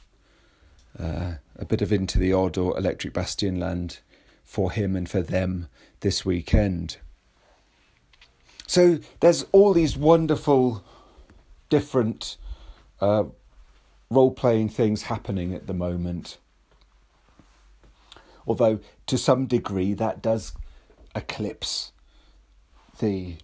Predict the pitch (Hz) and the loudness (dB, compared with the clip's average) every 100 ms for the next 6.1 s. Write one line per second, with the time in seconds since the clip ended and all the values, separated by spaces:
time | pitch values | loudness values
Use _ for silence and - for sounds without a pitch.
0 | _ - 87 104 113 - 113 104 104 101 | _ -10 -4 -2 -2 0 -2 0 -2 -4
1 | 98 101 104 107 87 104 - - - _ | -4 -4 -6 -8 -4 -4 -6 -12 -20 _
2 | _ _ _ _ _ _ _ _ _ 95 | _ _ _ _ _ _ _ _ _ -8
3 | 98 98 95 - - 92 92 92 - 82 | -6 -8 -14 -14 -10 -10 -10 -16 -16 -6
4 | 110 110 - 107 87 87 80 - - _ | -4 -4 -6 -6 -6 -8 -12 -12 -14 _
5 | _ _ _ _ _ _ _ 190 143 - | _ _ _ _ _ _ _ 4 4 2